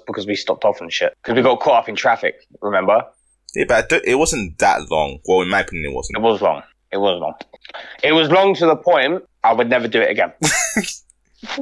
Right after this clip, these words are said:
Speaker 1: No, I'm not even joking. If,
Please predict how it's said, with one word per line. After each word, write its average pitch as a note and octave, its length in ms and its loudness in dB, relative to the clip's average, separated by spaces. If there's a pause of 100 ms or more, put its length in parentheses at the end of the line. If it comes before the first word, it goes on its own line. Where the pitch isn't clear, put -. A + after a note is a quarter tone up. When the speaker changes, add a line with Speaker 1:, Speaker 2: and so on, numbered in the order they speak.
(1160)
Speaker 1:
No, D3+ 240 4
I'm C3 120 4
not D3+ 100 4
even C#3 140 0
joking. B2 520 0
If, C#3 160 -2